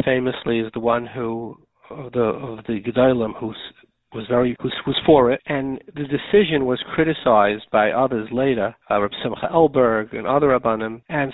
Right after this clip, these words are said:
some of the things they said were like, it was suicide because there was no way they could beat the Nazi war machine. Now, it sounds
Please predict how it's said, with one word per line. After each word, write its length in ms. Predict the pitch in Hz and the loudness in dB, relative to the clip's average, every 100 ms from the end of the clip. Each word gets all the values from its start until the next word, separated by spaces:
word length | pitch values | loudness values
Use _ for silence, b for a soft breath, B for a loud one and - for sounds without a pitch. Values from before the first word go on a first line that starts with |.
| - | 0
some 180 | 170 185 | 2 2
of 60 | |
the 140 | 175 - | 0 0
things 240 | 160 143 143 | 0 0 0
they 140 | 135 - | 0 0
said 160 | 156 | -2
were 140 | 147 127 | 2 2
like, 280 | 123 117 - - _ 170 | 2 -2 -6 -20 _ -2
it 80 | |
was 180 | 143 147 135 - - - | 0 0 -2 -12 -10 -2
suicide 840 | 247 170 - 127 117 117 120 135 _ | 2 2 4 4 4 0 -4 -8 _
because 480 | 135 - - 135 127 - - - _ | -12 -6 2 4 4 -4 -20 -20 _
there 100 | 156 | 0
was 120 | 151 | 2
no 140 | 165 165 | 4 6
way 280 | 156 143 131 | 6 6 4
they 220 | 131 123 | 2 0
could 140 | 127 | -2
beat 160 | 127 127 | -2 -2
the 80 | 123 | 0
Nazi 560 | 117 107 - - 107 110 | 0 0 -4 -6 -6 -6
war 240 | 113 113 | -4 -6
machine. 500 | 101 - - - 143 - _ | -6 -10 -12 -14 -20 -20 _
Now, 300 | 139 131 131 - _ - | 0 2 0 -2 _ -8
it 100 | 151 - | -8 -4
sounds 300 | 175 170 185 | 0 2 2